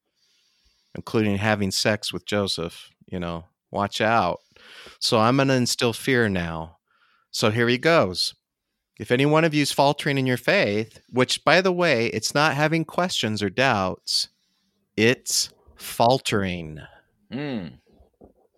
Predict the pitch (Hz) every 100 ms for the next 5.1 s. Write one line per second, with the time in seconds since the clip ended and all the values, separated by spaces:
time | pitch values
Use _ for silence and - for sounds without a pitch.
0 | _ - 92 95 113 131 _ - - -
1 | 107 143 156 131 113 110 107 - - 110
2 | 120 - - 107 120 117 95 90 - -
3 | - 107 104 101 - 107 104 110 120 -
4 | - 127 120 - 185 147 110 - 82 -